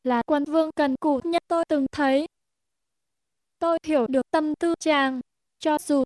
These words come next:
có chiếu thư nhường ngôi, có Tống Hoài Ân thế tội bức vua thoái vị, chàng vẫn kiêng kỵ miệng lưỡi chúng sinh, không muốn bị thế nhân coi là soán vị hành thích vua, thế nên chàng càng lúc càng cần cù, nhân hậu vì dân.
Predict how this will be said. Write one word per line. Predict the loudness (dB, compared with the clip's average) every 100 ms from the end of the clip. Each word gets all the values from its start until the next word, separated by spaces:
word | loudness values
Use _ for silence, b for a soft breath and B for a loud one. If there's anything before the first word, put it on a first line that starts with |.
| 0
có | -2 -2
chiếu | 0 0
thư | 0 -2 -2
nhường | 0 0 0
ngôi, | 0 0 0 -4 -12 _ _
có | -4 0
Tống | 0 -2 -2
Hoài | -2 2
Ân | 2 0 -2
thế | -2
tội | 0 -2 0
bức | -2 0
vua | 0 -2
thoái | 0 0 0
vị, | 0 0 0 _ _ _
chàng | -2 0 2
vẫn | 0 0
kiêng | 0 0 0
kỵ | -2 0
miệng | 0 0
lưỡi | 0 0
chúng | 0 0 0
sinh, | -2 0 2 0 -4 _ _ _
không | -2 0 0
muốn | 0 0 0
bị | -2 0
thế | -2 0
nhân | 0 0 0
coi | -2 0
là | 0 0 0
soán | -2 0 2
vị | 0 0
hành | 0 -2 0
thích | -2 -2
vua, | 0 0 0 -4 _ _ _
thế | -2 -2
nên | 0 0 0 0
chàng | 0 0 0
càng | 0 0 -2
lúc | -2 0
càng | 0 0 0
cần | 0 -2
cù, | 0 0 2 0 -4 _ _ -4
nhân | 0 0
hậu | 0 0 2
vì | 0
dân. | 0 0 2